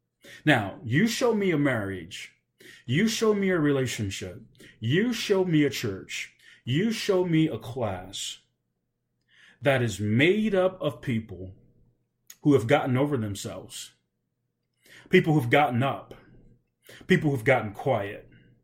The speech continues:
people who've gotten a hold of themselves, people who've gotten interested in others.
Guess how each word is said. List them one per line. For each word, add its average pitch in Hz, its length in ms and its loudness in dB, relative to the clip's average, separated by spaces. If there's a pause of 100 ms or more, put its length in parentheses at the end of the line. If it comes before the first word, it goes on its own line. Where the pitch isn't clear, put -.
(540)
people 175 340 4
who've 127 120 -4
gotten 135 240 2
a 117 40 -6
hold 156 380 -4
of 104 80 -6
themselves, - 720 -12 (420)
people 175 340 2
who've 123 160 0
gotten 139 340 2
interested 131 800 -2
in 120 200 -2
others. 107 580 -4